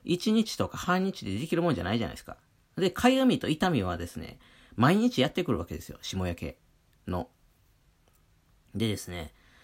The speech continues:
まあ、もうあまりにも、その、集中できないと、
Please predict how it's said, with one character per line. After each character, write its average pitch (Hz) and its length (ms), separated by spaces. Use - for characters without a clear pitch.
ま 110 240
あ、 101 40
も 101 300
う - 40
あ 160 80
ま 202 180
り 202 120
に 208 140
も、 107 460
そ 104 140
の、 95 100
集 180 240
中 185 140
で 175 100
き 165 80
な 135 80
い - 80
と、 - 260